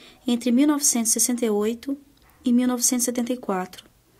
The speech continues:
Textos entre os quais somente uns poucos têm sido mais amplamente divulgados,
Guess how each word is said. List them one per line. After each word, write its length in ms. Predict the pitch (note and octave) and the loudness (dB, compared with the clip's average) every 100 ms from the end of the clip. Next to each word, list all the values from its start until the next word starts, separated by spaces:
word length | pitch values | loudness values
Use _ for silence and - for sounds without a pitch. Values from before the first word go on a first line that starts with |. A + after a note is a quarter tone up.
| _ _ _ _ _ - _ _ | _ _ _ _ _ -20 _ _
Textos 420 | - A#3+ A#3+ - | 0 2 0 -2
entre 200 | A3 A3 | -4 -2
os 100 | A3 | -4
quais 220 | - G#3+ G#3+ | -2 -2 -2
somente 420 | A3+ A3+ D4+ D4+ | 0 2 2 2
uns 140 | C4+ | 0
poucos 440 | - B3 C4+ - - | 0 2 0 -2 -2
têm 140 | B3+ | 0
sido 260 | A#3 B3 A#3+ | 0 0 0
mais 240 | C4 D4+ | 0 2
amplamente 460 | D4+ C#4+ B3 B3+ B3+ | 2 2 0 0 -2
divulgados, 800 | A#3+ C4 A3+ G3 F#3 G#3+ - | -2 -2 0 -2 -2 -6 -6